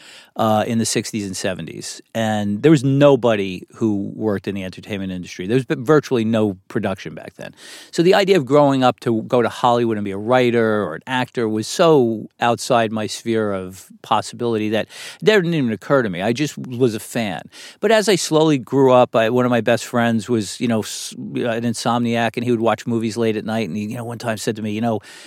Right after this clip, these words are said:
"You know, the guy from My Three Sons, uh, you know, he was in a movie called Double Indemnity. He was a really bad guy." And I'm, like, watching all these old movies on, you know, late night T V. And he started to get into movies, and we started to become movie fans. So slowly,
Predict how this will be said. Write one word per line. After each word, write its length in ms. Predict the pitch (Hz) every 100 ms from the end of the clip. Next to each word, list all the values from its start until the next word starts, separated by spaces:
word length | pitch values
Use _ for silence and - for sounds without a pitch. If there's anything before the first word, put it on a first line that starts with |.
| -
"You 60 |
know, 60 | 151
the 60 | 156
guy 140 | 165
from 180 | 147 123
My 160 | 127
Three 200 | 131 -
Sons, 560 | 110 - 143 101 85 -
uh, 80 | 92
you 120 | 92
know, 80 | 101
he 100 | 123
was 120 | 156
in 80 | 135
a 40 |
movie 240 | 113 131 117
called 200 | 101 92
Double 280 | 120 120
Indemnity. 580 | 110 92 110 110 82 - - - _
He 60 |
was 100 | -
a 60 | 123
really 200 | 131 123
bad 300 | 98 117 117
guy." 280 | 117 110 98
And 100 | 85
I'm, 60 |
like, 180 | 98 98
watching 320 | - 120 -
all 80 | 120
these 220 | 110 95 - - - -
old 220 | 139 135
movies 420 | 127 131 120 110
on, 400 | 110 107 101 101
you 140 | - 117
know, 160 | 95
late 300 | 95 117 123
night 180 | 117 107
T 180 | - 110
V. 260 | 110 123 101
And 160 | 92
he 280 | 98 127 120
started 240 | 120 151
to 60 | 127
get 60 | 123
into 160 | 113
movies, 280 | 113 123 113
and 100 | 110
we 80 | 143
started 280 | - 131 110
to 40 |
become 220 | 104 104
movie 260 | 107 101 95
fans. 340 | - 92 78
So 60 | 143
slowly, 520 | - 294 339 202 151